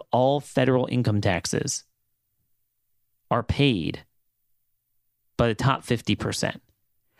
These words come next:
Thirty-seven point three percent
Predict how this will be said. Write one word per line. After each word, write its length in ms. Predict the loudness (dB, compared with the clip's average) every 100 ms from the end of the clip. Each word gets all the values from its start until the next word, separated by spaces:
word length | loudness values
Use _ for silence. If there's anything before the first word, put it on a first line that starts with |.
| -20 -18 -14
Thirty-seven 920 | 0 4 6 6 2 2 2 2 0
point 320 | 2 0 0
three 360 | 2 4 4 2
percent 800 | 2 2 2 0 -2 -4 -12